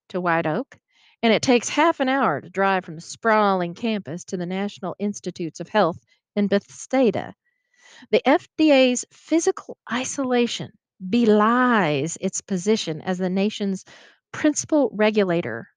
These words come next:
of consumer products. No drug is sold without the agency's approval. There will be no prescriptions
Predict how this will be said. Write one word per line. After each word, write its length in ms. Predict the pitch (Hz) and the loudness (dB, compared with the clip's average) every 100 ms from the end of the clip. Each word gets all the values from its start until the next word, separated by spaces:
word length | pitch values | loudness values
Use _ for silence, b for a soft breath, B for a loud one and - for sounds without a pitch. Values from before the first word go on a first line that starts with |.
| _ | _
of 220 | 208 190 | -4 -4
consumer 540 | - 208 196 214 202 180 | -2 -2 0 0 0 -2
products. 640 | - 208 151 - - - _ _ _ _ _ _ _ | 0 0 0 -4 -12 -20 _ _ _ _ _ _ _
No 360 | 185 208 254 269 | 0 4 6 4
drug 440 | 196 160 80 - - b b 208 | 2 -2 -4 -10 -16 b b -4
is 120 | 208 | -2
sold 460 | - 208 185 190 | 0 0 0 -4
without 360 | 196 196 170 170 | -4 -2 -2 -2
the 100 | 170 - | -8 -2
agency's 800 | 190 185 165 - - 143 156 - | -2 -2 -6 -8 -10 -10 -10 -12
approval. 520 | 190 - 185 156 151 - _ _ _ _ _ - | -8 -4 -4 -4 -10 -14 _ _ _ _ _ 0
There 200 | 208 208 | 4 6
will 100 | 196 | 6
be 160 | 214 | 4
no 300 | 190 180 175 | 4 2 0
prescriptions 840 | - 269 - 208 - 254 320 - | 0 -4 0 -2 -2 -6 -6 -12